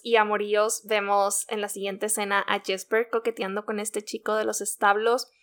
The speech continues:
Ya le comentaba a Inés en la escena anterior, ¿no? Que era su manera de conseguir a estos caballos más rápidos que necesitan para el escape, que era de lo que él estaba a cargo. Entonces, pues, sí lo vemos en esta, en este intercambio, en esta conversación con, con este chico Dima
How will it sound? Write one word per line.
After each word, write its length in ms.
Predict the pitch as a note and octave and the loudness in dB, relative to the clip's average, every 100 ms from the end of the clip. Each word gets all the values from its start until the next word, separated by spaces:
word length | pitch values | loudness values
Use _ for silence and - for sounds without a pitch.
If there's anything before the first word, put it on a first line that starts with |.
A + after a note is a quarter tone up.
| _ - | _ 0
Ya 180 | A3+ | 4
le 120 | A#3 A#3+ | 6 4
comentaba 340 | C#4 C4 A#3 | 0 4 6
a 60 | A#3 | 6
Inés 320 | A3+ G#3+ G#3+ | 2 0 -2
en 100 | G3+ | -2
la 60 | |
escena 260 | G3 - F#3 | -2 -2 -4
anterior, 420 | F#3 F#3+ F#3+ E3+ | -4 -4 -4 -4
¿no? 180 | E3+ E3 | -6 -6
Que 80 | F3+ | 0
era 320 | F3 F3+ - _ _ _ _ | 2 2 0 _ _ _ _
su 240 | - - C#4+ | 0 4 6
manera 340 | A#3 A3 G#3+ | 6 8 6
de 140 | A#3 | 6
conseguir 580 | A#3+ B3 C4 A#3+ A3+ A3+ - | 2 -2 -2 -2 -2 -2 2
a 160 | A3+ | 2
estos 380 | G#3+ G#3+ G#3+ G#3+ | 2 0 -2 -2
caballos 500 | - A3 G#3 G#3 G#3+ | 2 4 6 4 0
más 200 | A3 G#3 | -2 -2
rápidos 420 | G#3+ G3 G3+ G3+ - | -2 0 0 -2 -4
que 100 | G#3 | -6
necesitan 720 | G3 F#3+ G3+ F#3+ F#3 F#3+ F#3+ | -6 -6 -6 -2 -2 -2 0
para 380 | G3 F#3+ F3+ - | 2 2 0 -2
el 160 | G3 | -2
escape, 460 | F#3+ - F#3+ C4+ C#4+ | 0 0 0 0 -2
que 180 | A3+ G3+ | 0 0
era 140 | G3 | 2
de 100 | G3+ | 0
lo 100 | F#3 | -2
que 80 | F#3+ | -4
él 80 | F#3 | -6
estaba 540 | F#3 F#3 F3 F3+ F3 | -4 -4 0 0 -2
a 140 | F#3+ - | -6 -2
cargo. 480 | F#3+ G#3 D4 - _ _ _ - | -2 0 -2 -6 _ _ _ -12
Entonces, 400 | G3 F3+ F#3+ F#3+ | -10 -8 -10 -6
pues, 160 | G#3 | -4
sí 100 | G#3 | 0
lo 100 | G3+ | 2
vemos 280 | G3+ G3+ G3+ | 2 0 -4
en 100 | F#3+ | -4
esta, 560 | F#3 - G3 G3 F#3+ - _ _ _ - | -6 0 2 4 0 -6 _ _ _ 0
en 160 | A3+ | 0
este 160 | A3 A#3+ | 2 0
intercambio, 720 | A#3+ A#3 G#3+ - G#3+ G#3 A3 | 4 4 4 4 4 6 2
en 80 | G#3 | 2
esta 240 | G#3+ G#3+ | 2 -2
conversación 680 | A3+ G#3+ G#3 G3+ - G#3 G3 | 0 -2 -2 -2 -2 -2 -2
con, 300 | - G#3 F#3+ | -2 0 -2
con 260 | - G3+ F#3+ | -4 -4 -4
este 240 | - G3+ | -4 -6
chico 420 | - G3 G#3 G3+ | -6 -4 2 2
Dima 560 | F#3 G3+ F#3+ F#3+ G3 - | 2 -2 2 2 2 -4